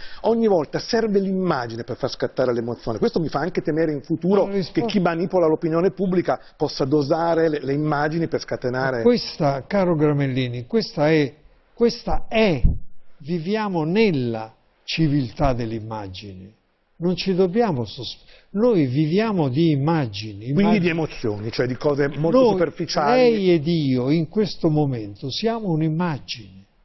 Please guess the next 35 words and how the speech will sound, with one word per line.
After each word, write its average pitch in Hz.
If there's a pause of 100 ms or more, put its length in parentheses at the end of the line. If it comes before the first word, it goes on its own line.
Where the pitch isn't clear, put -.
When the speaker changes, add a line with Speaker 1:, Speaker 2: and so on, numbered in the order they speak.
(200)
Speaker 2:
per 160
chi 143
ci -
guarda. 107 (840)
Speaker 1:
Ecco, -
secondo 208
lei 277
è 135
stato 180
di 170
aiuto 135
il 120
ministro 127
Salvini 123
nella 113
vicenda 123
quando 123
ha -
detto 135
che 127
Ilaria 123
Salis 127 (340)
è 139
indegna 139
di 120
fare 131
la 123
maestra 123
di 110
scuola? 104 (1600)
Speaker 2:
Salvini, 156
guardi, 120
io 143
non 147
ho, 156